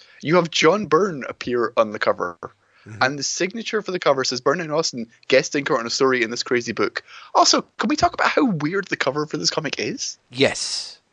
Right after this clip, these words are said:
Speaker 2: Yeah.
Speaker 1: The
Speaker 2: It
Speaker 1: cover for this comic is Doctor Doom standing, holding a sign that says, "Honest Doctor Doom is not in this Marvel comic,"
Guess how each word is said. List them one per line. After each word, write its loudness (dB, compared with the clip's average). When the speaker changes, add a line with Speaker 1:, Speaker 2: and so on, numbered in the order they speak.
Speaker 2:
Yeah. 2
Speaker 1:
The 4
Speaker 2:
It 10
Speaker 1:
cover 8
for -16
this -6
comic 0
is 4
Doctor 0
Doom -6
standing, 0
holding -6
a -4
sign 2
that -10
says, 0
"Honest -4
Doctor -2
Doom -2
is -6
not 0
in -2
this -6
Marvel -2
comic," 2